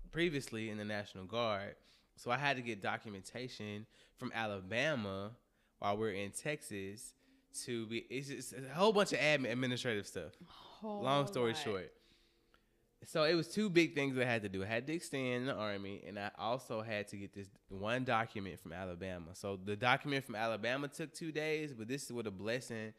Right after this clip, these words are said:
Speaker 1: and the perseverance started to show itself. So God just
Speaker 2: Mm-hmm.
Speaker 1: kept telling me, like, I got angry. There was a fire lit, like, lit under me, like, "Hey, you gotta do this."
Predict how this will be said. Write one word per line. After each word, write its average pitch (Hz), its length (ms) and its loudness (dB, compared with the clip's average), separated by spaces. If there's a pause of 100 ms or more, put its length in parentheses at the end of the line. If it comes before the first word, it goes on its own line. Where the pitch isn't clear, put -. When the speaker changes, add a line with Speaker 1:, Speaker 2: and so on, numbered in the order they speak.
(320)
Speaker 1:
and 113 140 -6
the 110 60 -8
perseverance 110 1040 -6 (400)
started 107 280 -4
to 95 40 -12
show 113 240 -4
itself. 101 360 -6
So 107 140 -6
God 123 240 4
just 214 140 -2
Speaker 2:
Mm-hmm. 233 80 -2
Speaker 1:
kept - 180 -2
telling 135 240 0
me, 113 80 0
like, 98 200 -4 (240)
I - 60 2
got 320 260 0
angry. 143 580 -2 (260)
There 170 160 4
was 247 120 4
a 170 100 4
fire 160 480 4
lit, 131 300 4 (480)
like, 123 180 4
lit 131 240 4
under 143 260 2
me, 117 180 0
like, 104 260 0
"Hey, 117 380 0 (500)
you 262 140 4
gotta 208 340 4
do 175 240 0
this." - 460 -8